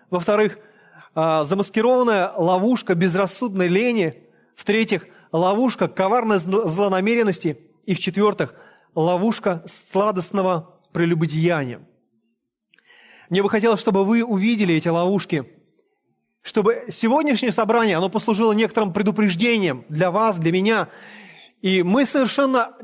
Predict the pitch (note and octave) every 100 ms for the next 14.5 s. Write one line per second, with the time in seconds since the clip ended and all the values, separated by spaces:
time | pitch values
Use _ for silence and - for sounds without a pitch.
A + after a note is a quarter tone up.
0 | - - C4+ D4 - B3 - A#3 A3 C#4+
1 | A3 F#3+ B3+ B3 F#3+ E3 - _ - -
2 | C4 C4 A3+ A3 A3 A#3+ G3+ C3+ - -
3 | - A#3 A#3 A#3 A3+ G#3+ A#3+ G#3 C#3+ -
4 | F#3 G3+ F#3+ F#3 - - _ _ _ F#3+
5 | F#3 D3+ - - _ _ - B3 A#3+ A#3
6 | A3 A#3+ B3 E3 F3+ F3+ A3+ F3+ G3 F#3
7 | G3 E3+ A3 A3+ A3 G#3 G3+ G#3+ E3 D3
8 | F#3+ C#3 - - _ _ - - - -
9 | A#3+ C4+ A#3+ B3 G#3 A2 G2 _ _ _
10 | _ _ _ - D3 G#3 C#4+ C#4+ D4+ -
11 | A#3 A#3+ A#3 - _ _ _ _ - G3
12 | F#3+ F#3 - G#3+ G#3 G#3 G3+ F3+ - _
13 | _ F3 D3 E3+ E3 F#3 F#3 F#3 F3+ E3
14 | F#3 F#3+ F#3 C3 -